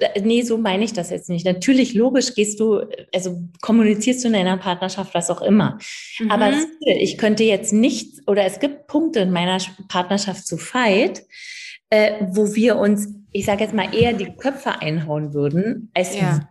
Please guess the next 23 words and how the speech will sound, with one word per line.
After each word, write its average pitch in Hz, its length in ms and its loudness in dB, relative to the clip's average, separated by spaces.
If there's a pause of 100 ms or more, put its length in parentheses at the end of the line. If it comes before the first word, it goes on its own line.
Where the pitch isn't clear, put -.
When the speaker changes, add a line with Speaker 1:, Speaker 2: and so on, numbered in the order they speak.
(120)
Speaker 1:
wirklich 277 460 4
die 240 300 0
Wahrheit 185 460 2
zu 147 140 -2
sprechen, - 480 -4
Speaker 2:
Ja. 196 100 -2
Speaker 1:
verstehst 170 260 0 (120)
du? 254 140 -4 (260)
Speaker 2:
Ja, 196 100 0
Speaker 1:
Weil 220 200 4
auch 240 80 4
Speaker 2:
okay. 175 200 -6
Speaker 1:
da 254 380 2
Speaker 2:
Mhm. - 120 -6
Speaker 1:
gibt - 200 -6
es 202 280 -2
logischerweise 208 760 2
Blindspots, 185 720 -2 (120)
wo 202 160 2
wir 226 100 4
es 226 120 -2
nicht 208 240 0
sehen, 208 420 0